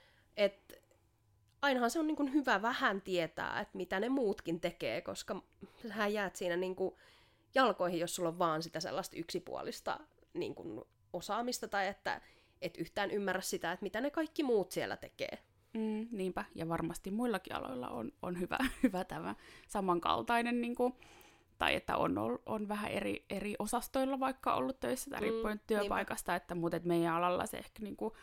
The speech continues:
Speaker 2: ainakin on mahdollista, että monesti pääsee tekemään erilaista. Tuli muuten mieleen, että mä oon ollut siis myös erotiikkamessuilla tuotantoassistenttina.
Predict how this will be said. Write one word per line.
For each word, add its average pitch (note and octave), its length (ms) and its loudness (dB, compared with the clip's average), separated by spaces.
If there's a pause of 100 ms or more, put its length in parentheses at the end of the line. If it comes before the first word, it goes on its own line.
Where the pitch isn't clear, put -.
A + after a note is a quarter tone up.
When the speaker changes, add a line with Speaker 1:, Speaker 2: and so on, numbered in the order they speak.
(160)
Speaker 2:
ainakin G3+ 320 0
on C4+ 60 8
mahdollista, F#3 680 6
että - 140 -6
monesti - 360 -6
pääsee G#3+ 300 -4
tekemään G#3 340 -6 (360)
erilaista. G3 360 -6
Tuli C#4 100 4
muuten B3+ 200 2
mieleen, B3+ 320 4
että - 140 -4
mä B3+ 100 0
oon B3+ 100 0
ollut A#3+ 120 -4
siis - 200 -8
myös B3 220 -4
erotiikkamessuilla - 1120 -2 (200)
tuotantoassistenttina. C#4 1400 2